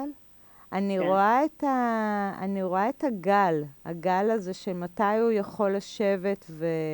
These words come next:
Speaker 1: ולשקוע ולהשקיע במשהו,
Speaker 2: מהמם.
Speaker 1: ומתי הוא לא, הוא כבר זהו, היכולת נגמרה פה, ואז, אה, קורה משהו אחר. ואני,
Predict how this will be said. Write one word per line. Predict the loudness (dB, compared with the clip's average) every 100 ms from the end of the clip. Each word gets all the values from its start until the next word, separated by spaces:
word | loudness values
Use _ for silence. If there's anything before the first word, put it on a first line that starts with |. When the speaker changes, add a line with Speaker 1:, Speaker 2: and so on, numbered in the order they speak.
| -6 -6 -8 -10
Speaker 1:
ולשקוע | -8 -8 -12 -8 -2 0 0 0 -4 -4
ולהשקיע | 0 0 -2 -6 -8 -2 -2 0
במשהו, | -2 -2 -4 -6 -6 -4 -4 -6 -12 _ _ _ _ _ _ _ _
Speaker 2:
מהמם. | -14 -12 -10
Speaker 1:
ומתי | 0 0 0 -4 2 2 2 0
הוא | 0
לא, | 2 2 0
הוא | -6 -6
כבר | 0 0
זהו, | 2 4 4 2 -4 -6
היכולת | -4 -4 -4 -6 -6 -6 -2 0 0 -4 _ _ _
נגמרה | -8 -6 -4 -2 0 4 2 2
פה, | 0 0 -2
ואז, | 0 0 0 -4 0
אה, | 0 2 0 -2 -6 _ _ _ _ -6
קורה | 0 0 0
משהו | -2 -6 -6 -8
אחר. | -6 -6 -6 -8 _ _ _ _ _ _
ואני, | -6 -2 -2